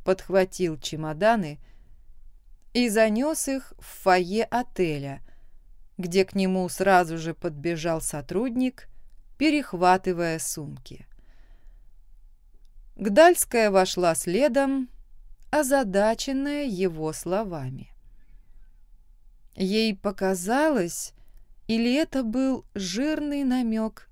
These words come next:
на себя? Надя встряхнула головой, прогоняя эти бредовые мысли. «У Миши девушка есть», — он сам сказал. К тому же она и правда уже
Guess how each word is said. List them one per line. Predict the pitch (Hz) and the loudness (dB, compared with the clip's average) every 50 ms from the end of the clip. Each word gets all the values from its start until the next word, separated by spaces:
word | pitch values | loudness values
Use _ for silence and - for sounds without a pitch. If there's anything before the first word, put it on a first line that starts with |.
| - - | -12 -6
на | 196 196 196 | -2 -2 -2
себя? | 190 190 - - 190 180 156 156 147 131 127 - - - - - - - - - - - - - - - - - - - - - - - - - - - - - - - - - - - - - - - - - - | -2 -4 -4 -6 -6 -6 -6 -10 -10 -10 -12 -12 -18 -20 -20 -20 -20 -20 -20 -20 -20 -20 -20 -20 -20 -20 -20 -20 -20 -20 -20 -20 -20 -20 -20 -20 -20 -20 -20 -20 -18 -20 -20 -20 -20 -20 -20 -20 -20 -20 -20 -20 -2
Надя | - 196 190 190 175 156 160 175 | 2 2 4 4 2 2 0 -2
встряхнула | 160 - - - 175 180 - - 185 185 170 160 156 | -2 -4 -6 -4 -6 -6 -4 -4 -6 -4 -4 -4 -4
головой, | 151 151 160 156 165 165 160 214 277 294 262 - - - - - - - - - - - - - - - | -4 -6 -6 -6 -6 -6 -4 -2 -4 -4 -4 -6 -14 -18 -20 -20 -20 -20 -20 -20 -20 -20 -20 -20 -10 -4
прогоняя | 196 220 233 196 247 247 226 220 220 190 170 160 156 151 | -2 0 2 2 2 2 2 2 2 0 0 -2 -4 -4
эти | 147 131 - 156 156 151 135 147 - - - | -6 -8 -8 -8 -8 -8 -10 -12 -18 -18 -2
бредовые | 160 175 185 196 170 180 160 156 139 147 156 160 | 0 0 0 2 -2 -2 -4 -4 -6 -8 -8 -8
мысли. | 165 165 151 123 127 - - - - - - - - - - - - - - - - - - - - - - - - - - - - - - - - - - - - | -8 -8 -10 -10 -12 -12 -14 -14 -16 -20 -20 -20 -20 -20 -18 -18 -18 -18 -18 -18 -18 -20 -20 -20 -20 -18 -18 -16 -14 -14 -14 -14 -16 -16 -18 -18 -16 -16 -14 -14 -4
«У | - 190 202 | 0 2 2
Миши | 214 247 302 320 - - 294 | 4 4 2 0 0 -2 -2
девушка | 240 233 269 320 339 269 233 - - - 170 | -2 0 2 2 2 2 0 -4 -6 -6 -6
есть», — | 170 160 156 156 147 139 - - - - - - - - - | -6 -4 -4 -6 -6 -6 -8 -10 -12 -14 -14 -16 -20 -20 -10
он | - 185 196 196 | -4 -2 -2 -2
сам | - - 240 220 165 139 | 0 0 -2 -2 -2 -4
сказал. | - - - 160 160 147 151 147 143 143 147 - - - - - - - - - - - - - - - - - - - - - - - - - - - | -6 -8 -8 -10 -8 -8 -10 -10 -12 -12 -14 -16 -16 -16 -16 -16 -18 -16 -18 -18 -16 -18 -18 -18 -20 -20 -18 -18 -16 -16 -16 -18 -18 -14 -14 -12 -12 -12
К | - - | -12 0
тому | - 233 226 226 220 247 311 330 | 8 8 8 8 8 4 2 0
же | 311 277 294 311 311 - - | 0 0 2 2 2 0 0
она | - 220 226 226 262 311 330 | 0 0 2 2 2 2 0
и | 339 320 | 0 -2
правда | - - 196 202 196 196 202 190 165 180 | -2 2 2 4 4 4 4 2 0 -2
уже | 175 175 180 165 165 190 190 190 185 185 | -2 -2 -4 -2 0 2 4 4 2 0